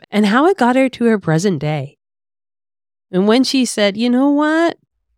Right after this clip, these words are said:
and broke through <laughs> her own internal glass ceiling and realized that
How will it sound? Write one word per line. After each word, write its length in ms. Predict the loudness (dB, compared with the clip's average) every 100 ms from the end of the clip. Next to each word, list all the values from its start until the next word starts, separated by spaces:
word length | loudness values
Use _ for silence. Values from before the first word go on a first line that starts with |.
| _ _ _ _ _ _ _ _ _ -6
and 180 | -4
broke 320 | 0 0 0 -2
through 340 | 0 2 4
<laughs> 100 | 4
her 140 | 4
own 240 | 4 2 2
internal 460 | 2 2 2 0
glass 300 | 0 0 0 -2
ceiling 580 | -4 -2 -2 -2 -4 -10 _ _ 0
and 220 | 2 4
realized 640 | 4 4 2 0 0 -2 -4
that 240 | -6